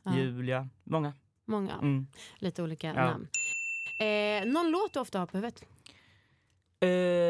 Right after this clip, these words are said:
Speaker 2: det, det, det finns nog ingen låt som jag ofta har på huvudet.
Speaker 1: Mhm.
Speaker 2: Alltså, jag lyssnar typ, i min, i mitt vardagsliv lyssnar jag väldigt lite på musik.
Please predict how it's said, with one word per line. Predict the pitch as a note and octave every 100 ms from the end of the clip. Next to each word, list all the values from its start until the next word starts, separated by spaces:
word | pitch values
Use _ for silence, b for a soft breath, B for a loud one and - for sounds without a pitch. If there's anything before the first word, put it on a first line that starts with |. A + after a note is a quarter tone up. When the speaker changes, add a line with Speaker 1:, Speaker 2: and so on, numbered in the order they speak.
| E3 E3 E3
Speaker 2:
det, | D3 D3+ D3+
det, | D#3
det | D3 D3 C#3+
finns | C3 C#3
nog | F#3+ B2
ingen | A#2
låt | A#2 A2+
som | - A2+
jag |
ofta | G#2+ -
har | C3 -
på | - -
huvudet. | - - - F3+
Speaker 1:
Mhm. | D#3+ E3+ E3+ D#3 D#3+ _ _ _
Speaker 2:
Alltså, | F3+ G#3
jag |
lyssnar | G3+ A#3+ - - - F#3+
typ, | G#3+ F3 C#3 _ _ _ _ _ _ _ _ _
i | F#3 G#3
min, | D#3+ C#3+
i | -
mitt | F#3+ C#3+
vardagsliv | D#3+ D#3+ C3 - G3 D#3+
lyssnar | C#3+ - C#3+
jag |
väldigt | A2+ -
lite | C3+ B2 -
på |
musik. | C3+ C3 - - -